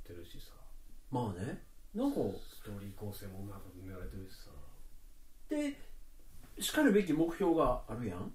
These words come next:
Speaker 1: うん。
Speaker 2: でも俺はモチベがない人間やから別にモチベはなかったんやけど、例えば宝塚西高校で入った時に、「あなたのところはリーグ五部？六部？
Speaker 1: うん。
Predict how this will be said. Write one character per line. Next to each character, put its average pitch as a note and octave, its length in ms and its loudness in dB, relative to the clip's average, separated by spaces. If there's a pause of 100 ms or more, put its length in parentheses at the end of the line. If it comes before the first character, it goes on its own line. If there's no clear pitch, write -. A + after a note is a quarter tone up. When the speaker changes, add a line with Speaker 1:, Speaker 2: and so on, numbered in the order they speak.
Speaker 1:
う - 40 -10
ん。 - 300 -8 (520)
Speaker 2:
で A#3+ 60 4
も G3 180 6
俺 D#4+ 120 8
は E4 140 10
モ D#3+ 140 6
チ A3+ 100 0
ベ E3+ 120 8
が A#2+ 100 4
な A2+ 140 0
い B2 60 2
人 G#2+ 160 2
間 A2+ 80 0
や A2 100 -2
か G2+ 100 -2
ら F2+ 160 -4
別 A#2+ 220 0
に A#2 100 2
モ A2+ 140 2
チ C3 100 -2
ベ B2+ 80 2
は G2 60 2
な A#2 100 4
か B2+ 100 2
っ - 80 -6
た G2 60 -8
ん F#2+ 40 -6
や F#2 60 -6
け F#2+ 60 -4
ど、 G#2 260 0 (380)
例 D4 100 6
え G#3+ 40 12
ば D#3+ 380 6 (280)
宝 D3+ 260 4
塚 A2 140 0
西 A2 220 2
高 B2+ 200 4
校 G2+ 220 -2
で C3+ 220 6
入 A#2+ 180 2
っ - 40 -2
た B2 100 -2
時 G2+ 200 -6
に、 A#2+ 340 4 (680)
「あ C3 80 0
な C3 80 2
た B2 100 -2
の G#2+ 80 0
と G#2+ 80 -2
こ G#2+ 100 0
ろ A2+ 80 2
は A2 60 2
リ A#2+ 200 4
ー A#2 80 -2
グ B2 340 4 (1600)
五 C3+ 160 6
部？ G#2+ 320 0
六 B2+ 240 2
部？ G2+ 120 2
Speaker 1:
う - 40 2
ん。 - 180 -6